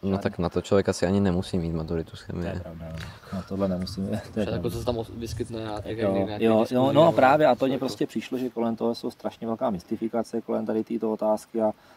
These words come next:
Speaker 1: a že vlastně ono to tak těžký asi nebude.
Speaker 3: Mhm.
Speaker 1: A tak jsem se snažil tomu přijít na chuť a byla to pro mě taková jako,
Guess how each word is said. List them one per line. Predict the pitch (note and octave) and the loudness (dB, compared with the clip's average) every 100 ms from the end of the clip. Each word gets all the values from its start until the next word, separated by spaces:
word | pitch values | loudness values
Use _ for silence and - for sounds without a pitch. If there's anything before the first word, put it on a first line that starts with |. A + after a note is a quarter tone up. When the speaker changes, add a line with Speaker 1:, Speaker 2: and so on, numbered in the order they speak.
| _ - | _ -10
Speaker 1:
a | |
že | G2+ | -4
vlastně | G2+ G2+ - A#2 | -2 -2 -4 -6
ono | A2 G#2+ | -4 -2
to | A2 | -2
tak | A2+ | -2
těžký | - G2 - - | -6 -12 -12 -12
asi | - A#2+ | -10 -6
nebude. | G#2+ G2 G2 F#2+ C3 A#2+ | -4 -4 -4 -4 -8 -10
Speaker 3:
Mhm. | A2+ A2+ | -10 -6
Speaker 1:
A | G#2+ | -6
tak | G#2 A2 | -6 -10
jsem | - A2+ | -10 -12
se | - | -12
snažil | G#2+ A2 G#2 G#2+ | -8 -6 -4 -4
tomu | G#2 G#2+ | -4 -6
přijít | - A2+ G#2 | -6 -6 -6
na | F2+ | -10
chuť | - A2 A2 | -6 -4 -2
a | G2+ | -2
byla | G2+ | -2
to | G2+ | -2
pro | G#2 | -4
mě | G2+ | -4
taková | G2 - G2+ G2+ | -4 -6 -4 -4
jako, | - | -4